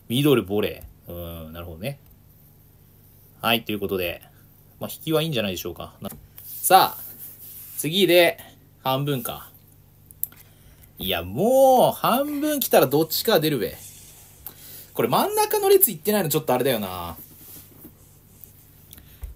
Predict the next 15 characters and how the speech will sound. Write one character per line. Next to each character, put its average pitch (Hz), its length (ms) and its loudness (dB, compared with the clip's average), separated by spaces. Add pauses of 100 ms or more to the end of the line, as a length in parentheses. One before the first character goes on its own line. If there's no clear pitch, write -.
(160)
い 113 100 -6
や、 135 160 2
ど 147 200 2
こ 240 180 4
か 196 180 6
な。 135 400 6
真 185 200 4
ん 269 100 -2
中 277 260 6
だ 196 140 6
な。 110 400 -2
真 214 260 2
ん 285 180 -2
中 277 320 4
の、 247 520 4